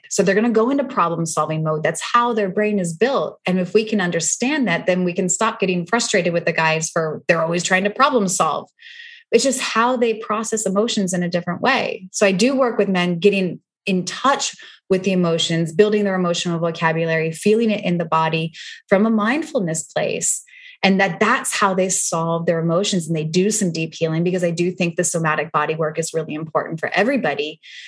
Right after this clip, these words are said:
but it's just done in a different way. And so for a man to be able to come and express his vulnerability from a place of composure and clarity,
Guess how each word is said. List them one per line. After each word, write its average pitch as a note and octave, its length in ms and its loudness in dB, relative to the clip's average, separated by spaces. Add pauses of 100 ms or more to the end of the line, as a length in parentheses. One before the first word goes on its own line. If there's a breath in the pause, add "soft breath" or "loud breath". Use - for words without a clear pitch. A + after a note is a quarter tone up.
(160 loud breath)
but F3+ 80 -2
it's E3+ 120 -2
just F3+ 220 -4
done F#3 560 0
in F3+ 140 2
a F3 40 0
different D#3+ 340 -2
way. G3 520 -2 (300)
And F#3 180 2
so E3+ 420 0 (840)
for G#3+ 80 6
a G3 80 4
man F#3+ 320 2
to A3+ 100 0
be F#3 140 0
able F3+ 140 -2
to F3+ 120 -2
come F3+ 300 -2
and F3 80 0
express F#3 540 -2
his B3+ 160 0
vulnerability E3 880 -2 (480 loud breath)
from B3 360 2
a D4+ 160 -4
place F#3+ 420 -2
of F#3 120 -2
composure F3 560 -2
and E3 120 -2
clarity, E3+ 640 -2